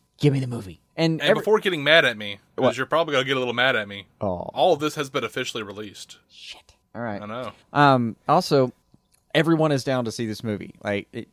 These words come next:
Speaker 1: even I, I, I, I even asked the wife, not the kind of person who's
Speaker 2: Mm-hmm.
Speaker 1: gonna run out to, to go see one of these movies with me most of the time. I even asked her though, like, Hey, um, Suicide Squad. So, like, you know, um,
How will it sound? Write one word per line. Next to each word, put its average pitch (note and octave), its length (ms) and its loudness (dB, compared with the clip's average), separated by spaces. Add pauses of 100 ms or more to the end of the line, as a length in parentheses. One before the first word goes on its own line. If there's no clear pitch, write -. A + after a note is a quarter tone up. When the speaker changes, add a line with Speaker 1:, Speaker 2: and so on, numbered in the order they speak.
Speaker 1:
even G3 420 2
I, C3 200 -2
I, E3+ 240 0 (140)
I, E3+ 280 -6
I F3+ 100 -4
even G3+ 120 -6
asked D3 240 -2
the A#2 60 -6
wife, C3 480 -2 (220)
not D#4+ 260 -4
the - 60 -6
kind C#3+ 180 2
of B2 60 -2
person A#2 260 -2
who's A2 120 -4
Speaker 2:
Mm-hmm. B2 80 -4
Speaker 1:
gonna G#2+ 100 -2
run G#2 180 0
out G2 200 -4
to, F#2 220 -4 (120)
to G2 80 -12
go G2+ 100 -2
see F#2+ 220 -6
one G2 120 -4
of F#2 60 -6
these F#2 160 -6
movies F#2 300 -8
with G2 120 -4
me G2 80 -4
most G2 180 -4
of - 60 -20
the A2 60 -8
time. D#3+ 300 -4 (180)
I A3+ 100 -2
even A#3 140 0
asked G#3 220 -2
her A#3+ 120 0
though, F3 140 2
like, C3 180 2
Hey, E3+ 320 -2
um, C3+ 520 4
Suicide B3 420 -6
Squad. D#4 320 -2
So, E3+ 160 -2
like, D#3+ 220 0 (160)
you D3+ 80 -6
know, D3+ 180 -2
um, C#3+ 380 -2